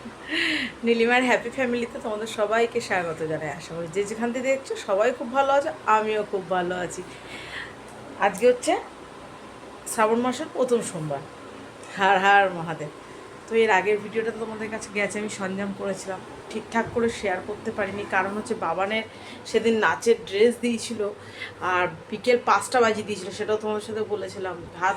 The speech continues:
খেয়ে উঠে তখন আর ইচ্ছা, সারাদিনের তো খুব শরীর খারাপ ছিল, ওই জন্য খুব একটা শেয়ারও করতে পারিনি। তো চলো, আজকে ছোটোদেরকে অনেক ভালোবাসা, বড়োদেরকে প্রণাম জানাই। আজকে আমি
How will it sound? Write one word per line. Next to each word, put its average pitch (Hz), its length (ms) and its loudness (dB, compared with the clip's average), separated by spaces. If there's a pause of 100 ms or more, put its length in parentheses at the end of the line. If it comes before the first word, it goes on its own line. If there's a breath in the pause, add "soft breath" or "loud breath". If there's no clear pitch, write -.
খেয়ে 214 260 6
উঠে 208 400 4 (520 loud breath)
তখন 196 340 -2
আর 214 260 4
ইচ্ছা, 214 240 0
সারাদিনের 202 600 0 (140)
তো 294 140 0 (140)
খুব 285 160 -2
শরীর 214 300 2
খারাপ 196 240 -4
ছিল, 180 160 -10
ওই - 580 -10
জন্য 240 160 -4 (120)
খুব 220 180 -4
একটা 214 260 -4
শেয়ারও 196 320 -2
করতে 190 280 -10
পারিনি। 180 340 -8 (800 loud breath)
তো 208 60 -4
চলো, 208 320 0
আজকে 175 540 -4 (240)
ছোটোদেরকে 180 380 -4
অনেক 196 260 -6
ভালোবাসা, 220 460 2
বড়োদেরকে 208 420 -2
প্রণাম 196 320 -6
জানাই। 202 180 -4
আজকে 190 260 -4
আমি 180 260 -6